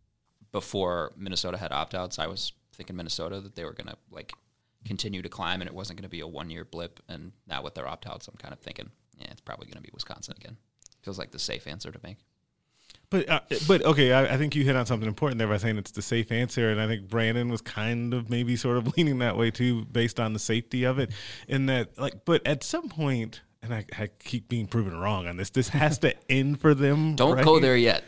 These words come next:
Speaker 1: Don't go there yet.
Speaker 2: Okay,
Speaker 1: 'Cause I feel
Speaker 2: sorry.
Speaker 1: like I
Speaker 2: I
Speaker 1: know which team you're wanting to replace them with. Don't go there yet.
Speaker 2: <laughs> Okay, I w-, I won't do it. I won't do it. But they lost a lot. Like,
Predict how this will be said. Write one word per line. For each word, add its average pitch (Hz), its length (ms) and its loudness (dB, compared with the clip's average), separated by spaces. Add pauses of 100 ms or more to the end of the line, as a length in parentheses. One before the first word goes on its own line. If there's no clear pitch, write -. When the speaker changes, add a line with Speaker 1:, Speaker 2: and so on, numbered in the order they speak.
(260)
Speaker 1:
Don't 123 200 4
go 139 160 4
there 131 120 6
yet. 117 380 2
Speaker 2:
Okay, 147 320 6
Speaker 1:
'Cause 135 140 4
I 143 60 8
feel 104 80 0
Speaker 2:
sorry. 160 100 8
Speaker 1:
like 165 140 8
I 156 80 8
Speaker 2:
I - 20 -
Speaker 1:
know 139 180 6
which 127 260 6
team 127 280 4
you're 117 120 4
wanting 117 300 2
to 110 180 0
replace 117 380 4
them 101 180 0
with. 123 280 -2
Don't 139 200 6
go 185 140 10
there 180 240 8
yet. 190 600 6
Speaker 2:
<laughs> - 80 -12
Okay, 175 420 4
I 151 60 8 (100)
w-, 175 80 8
I 160 220 10
won't 190 240 10
do 139 180 10
it. 107 100 4
I 107 60 6
won't 131 280 4
do 101 180 -2
it. - 180 -8 (260)
But 127 300 4
they 156 140 6
lost 190 260 2
a 196 60 4
lot. - 340 -2 (720)
Like, 113 180 -2